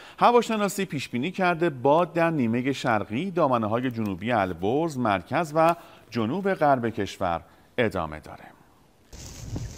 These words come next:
خیمهٔ سنگین بحران طوفان و سیل بر آمریکا و هند. طوفان بریل در تگزاس آمریکا دست کم چهار قربانی گرفته. برق بیش از سه میلیون خونه هم قطع و چند نفر رو راهی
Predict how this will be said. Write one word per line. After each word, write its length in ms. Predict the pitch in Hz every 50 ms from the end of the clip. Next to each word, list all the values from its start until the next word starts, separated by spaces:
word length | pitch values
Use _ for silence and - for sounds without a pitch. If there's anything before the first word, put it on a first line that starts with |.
| - - - - - - - - - - - - - -
خیمهٔ 560 | - - - 190 196 196 190 240 277 277 277
سنگین 640 | 240 - - 190 175 170 160 156 220 240 240 240 226
بحران 680 | 220 170 151 165 156 143 135 143 151 175 196 214 220
طوفان 480 | 208 - - 170 143 - 175 180 202 208
و 80 | 208 185
سیل 400 | - - - 190 214 233 226 196
بر 240 | 180 196 196 196 -
آمریکا 500 | - 151 143 135 127 127 117 131 165 180
و 140 | 185 202 196
هند. 380 | 175 190 202 165 107 - - - - - - - - - - - -
طوفان 560 | - 139 120 - 156 147 147 147 147 147 147
بریل 360 | 135 117 123 123 175 240 233 208
در 220 | 185 196 190 185
تگزاس 520 | 170 - - 185 156 135 160 165 - -
آمریکا 360 | 175 156 143 135 131 - 143 135
دست 280 | 135 123 113 - -
کم 220 | 113 - 120 117 113
چهار 340 | - 135 113 110 113 110
قربانی 420 | 104 - 113 110 101 113 107 101 92
گرفته. 440 | - 76 76 78 80 - - 95 92
برق 320 | - 123 123 120 117 110
بیش 300 | 117 110 117 110 - -
از 220 | 120 110 101 92 87 - - - - -
سه 300 | - - - - 175 175
میلیون 380 | 180 170 151 143 127 131 135 123
خونه 300 | - - 120 107 107 104
هم 260 | 104 107 101 98 95 -
قطع 420 | 101 101 117 143 185 180 - 196
و 20 | 180
چند 320 | - - 165 147 143 131
نفر 180 | 120 110 - 110
رو 140 | 107 107 101
راهی 440 | 101 90 87 92 98 98 101 101